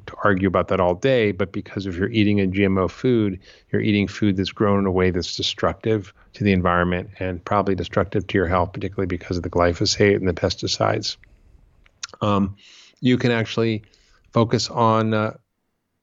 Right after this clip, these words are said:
food waste, uh, for your own house and for your community. For example,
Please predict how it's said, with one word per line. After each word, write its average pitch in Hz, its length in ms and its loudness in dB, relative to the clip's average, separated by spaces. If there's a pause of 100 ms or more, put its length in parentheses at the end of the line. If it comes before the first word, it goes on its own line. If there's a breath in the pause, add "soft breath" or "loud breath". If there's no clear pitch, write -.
(420)
food 170 260 2
waste, 90 460 -8
uh, 95 480 -6
for - 160 -2
your 101 180 4
own 165 240 0 (360)
house 101 540 -2
and 101 240 -6
for 110 140 -4
your 107 120 -2
community. 123 440 -2
For - 160 -2
example, 92 560 0